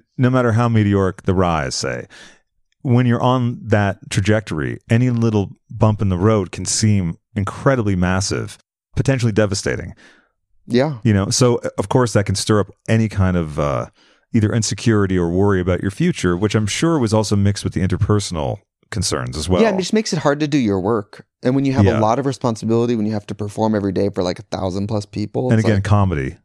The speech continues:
Speaker 2: Yeah, and comedy, or, like, anything rocks the boat because you have a lot on your plate already. But I, still, a lot of the movie is about, um, it's really a, more about succeeding despite, and it's really more about, um,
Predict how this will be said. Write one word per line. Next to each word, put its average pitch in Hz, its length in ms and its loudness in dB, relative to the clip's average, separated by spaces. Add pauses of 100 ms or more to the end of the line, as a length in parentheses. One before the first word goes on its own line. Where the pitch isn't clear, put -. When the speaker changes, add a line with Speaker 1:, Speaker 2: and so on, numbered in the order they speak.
(120)
Speaker 2:
Yeah, 160 260 2
and 147 100 -2
comedy, 143 440 0
or, 101 80 0
like, 98 240 -2 (520)
anything 139 360 0
rocks 101 240 -2
the 101 80 -6
boat 90 280 -2 (340)
because 117 260 -6
you 113 60 2
have 104 80 0
a 101 40 2
lot 101 380 0
on 104 80 -2
your 90 100 -4
plate 101 240 -4
already. 98 460 -2 (220)
But 117 300 -2 (560)
I, - 100 -8
still, 233 340 2
a - 20 0
lot 175 220 0
of 175 60 -2
the 175 60 0
movie 139 340 0
is 110 180 -4
about, 107 580 0 (120)
um, 98 500 -4 (880)
it's - 260 -10
really 196 380 2
a, 117 40 0
more 110 260 0
about 98 400 0 (180)
succeeding 101 580 -2
despite, 87 440 -2
and - 40 -10
it's - 160 -12
really 95 220 -4
more 90 200 -4
about, 76 400 -6
um, 90 540 -8